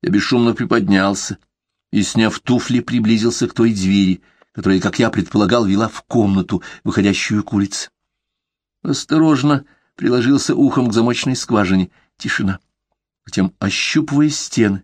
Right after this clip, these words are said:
подошёл к другой двери и опять приложил ухо. Действительно, мне показалось, что там разговаривали. Но в момент, когда я приник к скважине, умолкли. Наверное, они, несмотря на мои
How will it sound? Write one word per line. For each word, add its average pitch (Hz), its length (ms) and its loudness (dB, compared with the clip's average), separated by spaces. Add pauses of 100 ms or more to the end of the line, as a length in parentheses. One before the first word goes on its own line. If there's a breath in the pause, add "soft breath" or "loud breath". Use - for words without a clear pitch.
подошёл 95 340 -2
к 82 60 -4
другой 117 340 4
двери 117 420 2 (300 soft breath)
и 95 120 0
опять 104 340 0
приложил 95 460 0
ухо. 101 340 -2 (800)
Действительно, 185 840 -2 (560)
мне 135 200 -4
показалось, 131 360 0
что - 120 -12
там 147 180 0
разговаривали. 107 720 0 (720)
Но 92 200 2
в 90 80 2
момент, 110 340 0
когда 101 180 0
я 101 60 2
приник 117 360 2
к - 20 -6
скважине, 101 720 0 (260 soft breath)
умолкли. 104 640 0 (880)
Наверное, 110 480 0
они, 104 420 2 (320 soft breath)
несмотря 92 580 0
на 110 80 0
мои 101 260 0